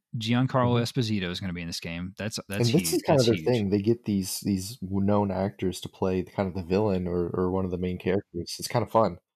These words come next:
Speaker 1: Yeah, it's got the, so they've got the Breaking Bad connection now. So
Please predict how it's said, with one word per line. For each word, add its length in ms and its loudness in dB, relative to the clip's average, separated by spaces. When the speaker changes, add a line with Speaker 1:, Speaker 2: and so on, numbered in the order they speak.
Speaker 1:
Yeah, 260 0
it's 160 -4
got 240 -2
the, 60 -12
so 160 -6
they've 180 -4
got 160 -4
the 80 -4
Breaking 460 0
Bad 240 -4
connection 500 -2
now. 300 -4
So 280 -8